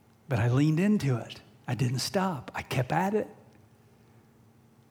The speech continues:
And I developed a capacity to remain under, to remain in that difficult circumstance, to allow God to use that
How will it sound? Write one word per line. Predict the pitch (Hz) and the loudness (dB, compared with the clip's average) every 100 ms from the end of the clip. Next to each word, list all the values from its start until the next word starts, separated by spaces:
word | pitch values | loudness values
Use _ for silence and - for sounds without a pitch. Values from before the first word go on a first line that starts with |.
| _ - _ _ _ _ - - - - - - - - - - _ _ 123 | _ -20 _ _ _ _ -20 -20 -20 -20 -20 -20 -20 -20 -20 -20 _ _ 2
And | 135 | 4
I | |
developed | 127 131 127 156 156 - | 4 2 4 4 4 0
a | |
capacity | 139 147 - - 185 170 - 151 135 104 - - - - - _ _ - - | -2 -2 -2 -2 -2 -2 -2 0 0 -2 -8 -16 -20 -20 -20 _ _ -20 -8
to | - | 0
remain | 143 131 127 131 131 | 2 2 2 4 4
under, | 135 190 170 101 98 - - - - - - - | 4 2 0 -2 -6 -12 -20 -20 -20 -20 -20 -2
to | 160 | 2
remain | 160 160 165 156 | 4 6 4 4
in | 190 220 | 2 2
that | 143 139 | 0 0
difficult | 147 143 151 156 196 | -2 -2 -4 -6 -6
circumstance, | - 202 190 139 - 135 127 - - - - - | -4 -4 -4 -6 -4 -2 -2 -6 -10 -14 -20 -8
to | 147 117 - - - - - | -4 -4 -6 -20 -20 -20 -6
allow | 135 123 135 147 | 0 2 2 0
God | 147 147 135 | 0 0 0
to | |
use | 127 139 165 - | -2 -2 -2 -2
that | 120 120 | -6 -8